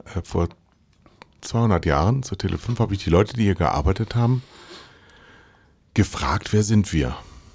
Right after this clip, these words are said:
Und die Antwort war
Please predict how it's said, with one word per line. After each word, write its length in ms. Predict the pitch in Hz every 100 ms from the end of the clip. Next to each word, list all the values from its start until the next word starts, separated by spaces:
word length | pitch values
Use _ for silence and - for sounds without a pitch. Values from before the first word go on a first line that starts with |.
| - - - _ _ _ _ _ - - - _ _ _ _ _
Und 100 | 92
die 100 | 82
Antwort 440 | 71 92 104 92 -
war 320 | 80 85